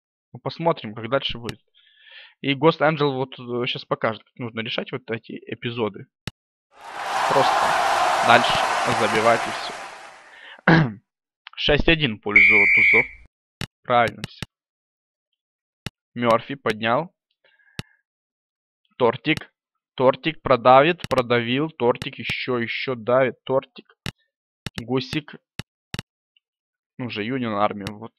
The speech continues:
Union Army уже два раза не забивает и забивает ему. То есть, какая-то карма такая в ЮНАР. Что когда ты не забиваешь, забивать тебе. Гусик. Гусик наш. Даёт на Ясеня.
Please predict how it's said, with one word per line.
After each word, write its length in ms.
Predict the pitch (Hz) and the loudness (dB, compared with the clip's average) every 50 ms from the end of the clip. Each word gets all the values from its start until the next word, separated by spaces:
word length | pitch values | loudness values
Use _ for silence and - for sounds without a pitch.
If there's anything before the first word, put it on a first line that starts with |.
| - | -12
Union 520 | 139 135 135 139 147 170 185 180 180 185 185 | -10 -8 -8 -6 -6 -6 -4 -2 2 2 2
Army 160 | 185 180 175 | 2 2 0
уже 120 | 170 160 | -2 -2
два 160 | 151 147 160 165 | 0 2 2 4
раза 260 | 160 147 135 131 110 | 4 2 2 0 -2
не 160 | 107 107 107 | -4 -6 -6
забивает 520 | 110 113 117 117 127 131 151 180 208 170 _ - | -6 -6 -6 -6 -4 -4 -4 -4 -6 -8 _ -12
и 80 | 110 | -12
забивает 460 | 110 110 107 - 120 123 127 135 131 _ _ _ - | -10 -10 -10 -8 -6 -6 -6 -6 -8 _ _ _ -14
ему. 380 | 110 113 117 123 120 104 - _ _ _ _ _ _ _ | -10 -8 -8 -8 -8 -10 -12 _ _ _ _ _ _ _
То 80 | - - | -20 -20
есть, 360 | - - - - - - - _ - - - - - - - _ _ | -20 -20 -20 -20 -20 -20 -20 _ -20 -20 -20 -20 -20 -20 -20 _ _
какая-то 320 | - - 120 120 - - - | -8 -8 -8 -6 -8 -12 -6
карма 400 | _ - 147 135 127 120 107 101 | _ 6 6 6 6 4 0 -4
такая 380 | - - - - 110 101 98 | -8 -10 -8 -6 -4 -4 -4
в 60 | 95 | -6
ЮНАР. 320 | 101 107 107 113 147 170 - - _ _ _ _ _ _ _ _ _ _ _ _ _ _ _ _ _ _ _ _ _ | -8 -8 -8 -6 -6 -8 -8 -10 _ _ _ _ _ _ _ _ _ _ _ _ _ _ _ _ _ _ _ _ _
Что 300 | - - - - - - | -20 -20 -20 -20 -20 -16
когда 240 | - 117 113 120 120 | -12 -10 -6 -6 -8
ты 120 | - - | -8 -8
не 100 | 156 160 | -10 -8
забиваешь, 400 | 147 127 117 110 107 107 107 107 | -8 -8 -8 -6 -6 -6 -6 -6
забивать 400 | 107 107 110 113 120 127 127 _ | -6 -10 -10 -8 -8 -10 -10 _
тебе. 220 | - - 117 107 - - - - - - - - _ - | -16 -16 -12 -12 -14 -14 -16 -20 -20 -20 -20 -20 _ -6
Гусик. 500 | 151 185 196 - - - - - - - _ _ _ _ _ _ _ _ _ _ _ _ _ _ | -2 -2 -2 -2 -6 -12 -16 -18 -20 -20 _ _ _ _ _ _ _ _ _ _ _ _ _ _
Гусик 540 | - 123 120 139 175 185 - - - 110 - | -18 -14 -8 -6 -6 -6 -6 -8 -12 -12 -10
наш. 260 | 110 101 101 - - - | -10 -10 -10 -10 -10 -6
Даёт 320 | 113 123 131 151 190 196 | -4 -2 -2 -2 -2 -4
на 80 | 175 185 | -4 -2
Ясеня. 560 | 180 170 175 160 127 - - 113 110 107 | 2 4 6 4 4 2 -4 -18 -16 -16